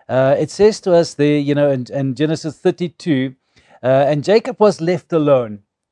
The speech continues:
You know, sometimes we have to be alone with God. We have to choose our times to be alone with God. Jacob was facing some difficulty, and now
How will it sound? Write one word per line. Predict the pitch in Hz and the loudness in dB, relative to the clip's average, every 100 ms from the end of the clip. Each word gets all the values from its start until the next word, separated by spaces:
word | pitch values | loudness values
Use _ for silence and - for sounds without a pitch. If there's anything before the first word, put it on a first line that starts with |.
| _ - | _ -10
You | 131 | -6
know, | 165 | -4
sometimes | 220 247 226 208 202 - | -4 -4 -2 -2 -2 -4
we | 170 | -2
have | 170 196 | -2 -4
to | - 165 | -6 -6
be | 151 151 147 - _ _ _ - | -2 0 -2 -6 _ _ _ -6
alone | 170 160 170 185 190 180 | -2 2 4 4 2 0
with | 170 117 | 0 2
God. | 151 123 113 - | 2 2 -2 -12
We | 170 | -2
have | 220 214 - | 0 0 -4
to | 190 | -10
choose | - - 214 208 208 202 | -12 -12 -8 -4 -4 -6
our | 196 165 185 | -8 -6 -6
times | - 170 165 160 156 - | -6 -8 -6 -6 -8 -8
to | 156 | -6
be | 147 | -2
alone | 151 139 135 147 160 165 156 | -2 -2 -2 -2 0 -2 -4
with | 147 104 | -6 -4
God. | 135 127 120 _ _ _ _ | -2 -2 -4 _ _ _ _
Jacob | - 165 180 190 - | -2 -2 0 -4 -4
was | 156 - | -6 -6
facing | - 180 180 - 170 165 - _ _ | -2 -2 -2 -6 -8 -10 -14 _ _
some | - 147 139 | -4 -2 0
difficulty, | 123 - 185 180 165 165 156 156 | 0 0 0 0 -2 0 -2 -2
and | - 139 131 | -8 -12 -10
now | 131 147 170 160 165 160 | -8 -4 -2 -2 -4 -6